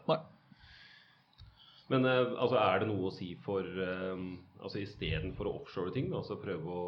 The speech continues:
Speaker 2: finne måter å effektivisere det in-house på?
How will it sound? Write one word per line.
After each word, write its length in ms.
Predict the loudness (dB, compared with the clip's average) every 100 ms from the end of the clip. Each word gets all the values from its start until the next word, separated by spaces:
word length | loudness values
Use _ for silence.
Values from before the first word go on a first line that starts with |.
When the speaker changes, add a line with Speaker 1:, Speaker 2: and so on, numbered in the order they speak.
| -6
Speaker 2:
finne 200 | -8 -8
måter 320 | -8 -10 -12
å 20 |
effektivisere 680 | -12 -12 -10 -10 -10 -10 -8
det 160 | -6 -6 -8 -14 -18 _ _ _ _ _ _ -12
in-house 460 | -10 -6 -6 -6
på? 160 | -10